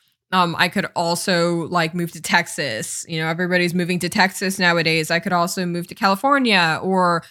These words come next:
uh, move back to Chicago. Probably not. It's freezing there. I don't wanna go back there. Move to Arizona. You know, who knows? Who cares? Um, and, but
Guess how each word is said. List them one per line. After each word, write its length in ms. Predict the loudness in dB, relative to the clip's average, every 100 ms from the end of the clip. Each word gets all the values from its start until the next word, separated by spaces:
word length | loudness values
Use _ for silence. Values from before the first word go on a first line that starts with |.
| _ _ _ _ -4
uh, 220 | 4 4
move 260 | 6 2 2
back 300 | -2 -2 -4
to 100 | -4
Chicago. 1000 | -2 -2 0 4 6 6 4 2 2 -2
Probably 540 | -4 -2 0 0 -2
not. 260 | -2 -2 -4
It's 220 | -4 -4 -4
freezing 340 | -4 -4 -2
there. 180 | -2 0
I 60 | 0
don't 120 | 0
wanna 140 | -2
go 100 | -2
back 200 | 0 0
there. 220 | -2 -2
Move 220 | -2 -4 -2
to 100 | 4
Arizona. 540 | 4 6 4 4 2
You 120 | 2
know, 120 | 0
who 160 | 2 2
knows? 320 | 4 4 2
Who 100 | -4
cares? 480 | 0 2 2 0 -6 _ _ _ _ _
Um, 540 | 4 4 4 2 -4 -8 _ _ _ _ _ _ _ 2
and, 600 | 4 6 4 2 -2 -8 _ _ _ _ _ _ _ _
but 420 | 4 4 2